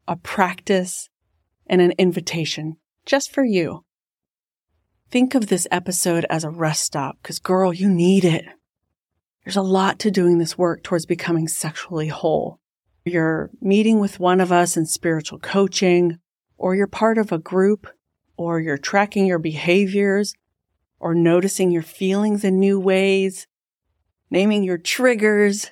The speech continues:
setting boundaries, you're praying, you're praising, you're journaling, you're waiting on forgiveness, or you're trying to muster up forgiveness.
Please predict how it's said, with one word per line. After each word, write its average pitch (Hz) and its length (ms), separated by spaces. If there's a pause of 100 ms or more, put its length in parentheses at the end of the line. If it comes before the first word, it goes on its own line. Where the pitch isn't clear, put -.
setting 151 600 (140)
boundaries, 226 960 (200)
you're - 160
praying, 185 680
you're 160 160
praising, 185 680
you're 160 140
journaling, 175 760
you're 151 160
waiting 233 480
on 185 140
forgiveness, 185 680 (520)
or 185 120
you're 190 140
trying 208 240
to 175 80
muster 196 480
up 220 220
forgiveness. 170 800